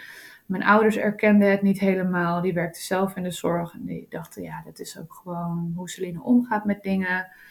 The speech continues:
Ehm, het werd niet helemaal serieus genomen.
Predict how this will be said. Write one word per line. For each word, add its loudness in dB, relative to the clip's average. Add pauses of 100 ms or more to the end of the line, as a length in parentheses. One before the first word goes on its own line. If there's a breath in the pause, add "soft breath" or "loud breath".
(540 loud breath)
Ehm, -14 (580)
het -16
werd 4
niet 6
helemaal 6
serieus 2
genomen. 0